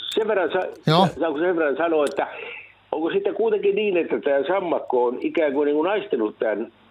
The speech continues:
Speaker 1: kyykäärmeen levollisen olotilan ja, ja, ja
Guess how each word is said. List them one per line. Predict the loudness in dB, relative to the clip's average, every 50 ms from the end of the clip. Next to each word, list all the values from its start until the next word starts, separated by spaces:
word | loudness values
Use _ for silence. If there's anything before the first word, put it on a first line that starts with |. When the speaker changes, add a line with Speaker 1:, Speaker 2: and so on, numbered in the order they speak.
| -20 -20 _ _ _ -6
Speaker 1:
kyykäärmeen | -4 -2 -2 -2 0 0 0 0 0 0 -2 0 0 0 0 -2 -4 -8 _ _ _ _ _ _ _ _
levollisen | -2 -2 0 0 2 0 0 0 0 0 0 2
olotilan | 2 2 2 2 0 0 0 0 0 0 0 -2 -4 -6 -10 -16 -20 -20 -20 -20 -20 -20 -20 -20 _ _ _ _ _ _ _
ja, | -2 0 0 0
ja, | 2 2 2 2 2
ja | 0 0